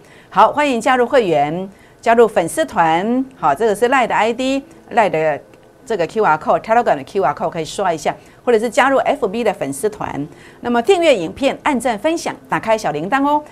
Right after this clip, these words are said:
好，就是这一档第四季的最标的这个股票，基本面很棒，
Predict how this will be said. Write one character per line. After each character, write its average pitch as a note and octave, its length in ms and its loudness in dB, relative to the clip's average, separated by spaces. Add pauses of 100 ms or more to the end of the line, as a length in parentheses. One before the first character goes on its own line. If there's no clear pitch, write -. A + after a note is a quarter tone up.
(200)
好， B3 200 2
就 G4+ 120 0
是 F4+ 120 -4
这 E4+ 120 4
一 D#4 60 0
档 G3+ 180 -2 (720)
第 F4+ 140 2
四 C#4+ 140 -2
季 B3 180 -4
的 D3+ 200 -2 (340)
最 A#3+ 420 2
标 A#3+ 380 6
的 E3 140 -4
这 F3 100 -6
个 D#3+ 100 0
股 D#3 180 -8
票， G#3+ 280 -2 (440)
基 G#4+ 200 4
本 A3 160 2
面 C4 160 0
很 D#3 180 -6
棒， A#3+ 220 0